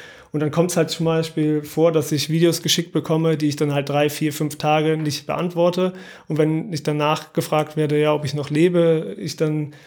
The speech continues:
beschämt sagen muss, ja, ist halt alles im Moment sehr, sehr viel. Und da hätte ich halt einfach gerne ein bisschen mehr Zeit, aber das ist halt dann geschuldet der Tatsache, dass der Tag nur vierundzwanzig Stunden hat. Aber das ist schon sowas, wo ich sage, boah,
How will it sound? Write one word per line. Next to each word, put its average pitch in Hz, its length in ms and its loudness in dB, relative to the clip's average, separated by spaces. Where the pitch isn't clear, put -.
beschämt 151 340 -2
sagen 147 200 -2
muss, 143 140 -6
ja, 170 320 2
ist 147 200 -6
halt 151 120 -4
alles 151 260 -4
im 165 60 -6
Moment 143 220 -6
sehr, 139 160 -4
sehr 139 120 -6
viel. 185 300 -2
Und 156 140 -2
da 151 80 6
hätte 180 180 4
ich 165 80 2
halt 170 140 2
einfach 160 320 -2
gerne 156 260 0
ein 147 120 -4
bisschen 156 360 -2
mehr 170 260 2
Zeit, 175 640 -2
aber 147 200 0
das 143 160 0
ist 139 160 -2
halt 139 200 -2
dann 135 360 -2
geschuldet 151 400 0
der 131 80 0
Tatsache, 139 380 0
dass 135 140 -4
der 135 100 -4
Tag 135 220 -6
nur 139 100 -10
vierundzwanzig 135 480 -6
Stunden 151 280 -8
hat. 143 180 -12
Aber 170 160 4
das 185 120 4
ist 190 140 -2
schon 180 240 0
sowas, 165 340 2
wo 156 80 -2
ich 143 100 -2
sage, 160 320 2
boah, 160 500 -2